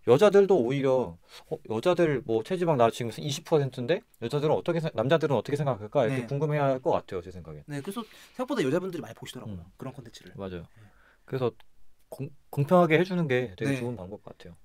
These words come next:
Speaker 2: 여자분들도 좀
Speaker 1: 네.
Speaker 2: 관심 가지시는 분도 있을 텐데
Speaker 1: 음.
Speaker 2: 그거를 해소해 줄 만한 채널이 없으니까
Speaker 1: 맞아요. 네.
Speaker 2: 그런 거는 뭐 저희가 언제든지.
Speaker 1: 음. 그리고 그 종목에 대한 리액션도 저-, 저는 반응도 좋았던 게
Speaker 2: 네.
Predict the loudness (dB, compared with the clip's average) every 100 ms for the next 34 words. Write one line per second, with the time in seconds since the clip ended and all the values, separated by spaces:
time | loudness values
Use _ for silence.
0 | -18 -14 -12 -12 -12 -10 -10 -8 -6 -4
1 | -4 -6 -6 -6 -6 -6 -6 -6 -6 -6
2 | -4 -4 -4 0 2 2 -2 -4 -4 -6
3 | -8 -8 -10 -12 -10 -8 -10 -12 -14 -16
4 | -16 -16 -12 -10 -10 -10 -12 -12 -14 -16
5 | -14 -14 -14 -20 -20 -20 _ -2 0 0
6 | -2 0 4 6 8 6 4 4 2 -2
7 | -2 -8 -8 -14 -14 -14 -10 -8 -8 -8
8 | -6 -6 -8 -10 -10 -12 -18